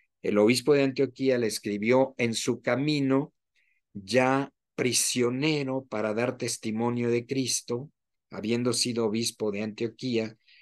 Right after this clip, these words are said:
lo llevan prisionero a Roma, en una nave que iba to-,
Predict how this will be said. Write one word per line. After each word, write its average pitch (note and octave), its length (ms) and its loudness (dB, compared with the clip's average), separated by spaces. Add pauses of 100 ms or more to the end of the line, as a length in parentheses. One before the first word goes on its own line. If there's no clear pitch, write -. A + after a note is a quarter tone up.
(220)
lo G#2+ 140 4
llevan A#2+ 380 4
prisionero G#2+ 840 0 (120)
a G2+ 100 -6
Roma, D3+ 540 0 (600)
en G#2 200 -8
una A2+ 640 -2
nave A#2 880 -2
que F#2+ 100 -12
iba G#2+ 380 -2
to-, G2 300 -8